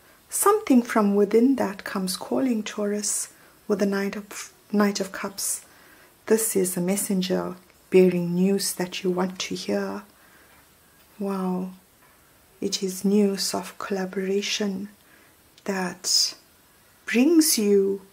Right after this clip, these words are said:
an ace. It is something that is offered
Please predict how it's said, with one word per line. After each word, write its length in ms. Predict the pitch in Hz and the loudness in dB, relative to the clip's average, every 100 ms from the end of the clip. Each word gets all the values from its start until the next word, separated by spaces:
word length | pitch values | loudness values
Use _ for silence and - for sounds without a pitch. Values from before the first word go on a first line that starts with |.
| _ _ _ - | _ _ _ -6
an 160 | 202 202 | -4 -2
ace. 580 | 202 196 - - - - _ _ _ _ _ | -4 -4 -6 -6 -8 -12 _ _ _ _ _
It 200 | 208 208 | -4 -2
is 100 | 202 | -2
something 460 | - 226 220 202 190 | 0 0 -2 -4 -4
that 380 | 185 185 - - | -6 -6 -6 -2
is 180 | 196 185 | -2 -2
offered 400 | - 208 - 196 | -2 -4 -4 -4